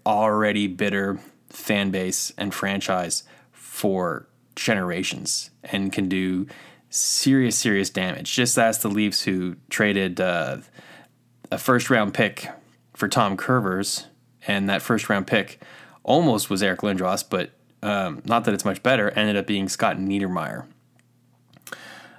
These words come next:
So you can imagine how Sens fans would feel about if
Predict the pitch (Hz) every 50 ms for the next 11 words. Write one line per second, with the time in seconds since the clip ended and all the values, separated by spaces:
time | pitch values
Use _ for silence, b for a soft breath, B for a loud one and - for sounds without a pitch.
0 | B B - - - - - 92 90 90 90 90 90 87 - - _ _ _ _
1 | _ - - 117 113 107 120 110 107 107 107 104 92 101 101 98 98 95 - -
2 | 107 101 95 - 101 92 92 - 92 - - - 95 95 95 92 95 92 92 -
3 | - - 78 73 - - - -